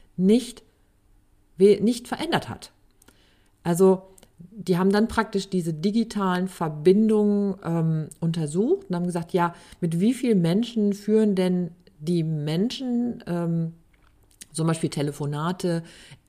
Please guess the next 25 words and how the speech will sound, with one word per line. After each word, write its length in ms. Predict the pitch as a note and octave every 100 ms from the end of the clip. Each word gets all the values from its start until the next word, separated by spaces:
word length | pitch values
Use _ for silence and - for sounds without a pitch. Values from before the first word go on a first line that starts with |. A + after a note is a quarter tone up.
| -
tiefere, 580 | G3 G3 F#3+ E3+ E3 -
ernstere, 480 | E3 F3 F#3 E3+ D#3+
längere 420 | D#3 F3+ E3 D3
Gespräche? 800 | D3 - - E3+ A#3 A#3+ A3+ A#3 - - -
Und 160 | - A3
das 240 | A#3+ A#3+
war 160 | G3+ G3
die 160 | F3+
gleiche, 800 | E3 E3 F3 A3+ A#3 A3+ G#3 G3+ - _ _ -
ähm, 300 | F3 E3+ E3
das 160 | E3
war 80 | F#3
praktisch 280 | E3+ D#3+ D#3+
die 80 | D#3
gleiche 340 | D3+ F3+ -
Anzahl 480 | D3 D#3 D3 C#3 C3+
wie 260 | D3+ D#3 C3
aus, 320 | C3+ C#3 C#3+
wie 140 | D#3
praktisch, 560 | C#3+ C#3+ - C#3+ C3 -
ähm, 340 | C3+ B2 B2+ - - - -
zwanzig, 580 | C3 C3+ C3+ B2+ -
dreißig 420 | - A#2+ A#2 A#2+ A2+
Jahre 260 | A2 A2+
vorher. 460 | - G#2 G#2+ F2